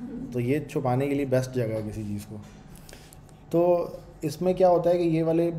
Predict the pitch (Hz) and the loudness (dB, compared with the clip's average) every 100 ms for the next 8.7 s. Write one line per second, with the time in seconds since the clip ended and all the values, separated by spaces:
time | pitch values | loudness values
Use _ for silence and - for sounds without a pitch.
0 | - 139 - 170 127 - 151 151 135 117 | -8 -10 -6 0 0 0 0 2 2 0
1 | 123 156 131 117 110 - - - - - | -2 -2 -2 -4 -8 -12 -18 -20 -20 -18
2 | - 139 156 151 156 131 131 - 165 151 | -6 -2 2 2 2 2 0 2 0 2
3 | 160 160 160 165 165 131 - 156 151 156 | 4 4 4 4 2 0 2 4 4 4
4 | 135 127 160 170 185 208 143 160 160 202 | 2 4 4 6 6 6 0 2 4 4
5 | 190 - 143 123 101 - - - - - | 4 -2 -2 -2 -6 -12 -20 -20 -20 -20
6 | - - - - - 135 147 147 175 185 | -20 -20 -20 -16 -10 -2 0 4 6 6
7 | 165 170 175 175 175 180 160 127 143 - | 6 2 0 0 2 2 2 4 2 4
8 | 165 175 185 175 202 196 | 2 4 0 -2 2 0